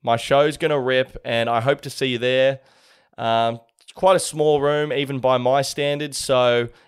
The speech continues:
if you wanna come on the weekend shows, I'd get in early for those. Um, but apart from that, bring a mate. Let's rip and tear. Schooner's guaranteed afterwards. The show's sick. I'm confident.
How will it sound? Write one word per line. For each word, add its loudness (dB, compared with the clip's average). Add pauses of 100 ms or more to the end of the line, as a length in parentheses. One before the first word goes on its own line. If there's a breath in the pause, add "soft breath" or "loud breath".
if -6
you 0
wanna 6
come 0
on 2
the 0
weekend 0
shows, 0
I'd -2
get -2
in -2
early 0
for -8
those. 0 (520 soft breath)
Um, 0
but 0
apart 2
from -10
that, -2
bring 0
a 0
mate. 0 (380)
Let's -8
rip -2
and -4
tear. 0
Schooner's -2
guaranteed 0
afterwards. -4 (760 soft breath)
The -4
show's 2
sick. -2 (140)
I'm 0
confident. -2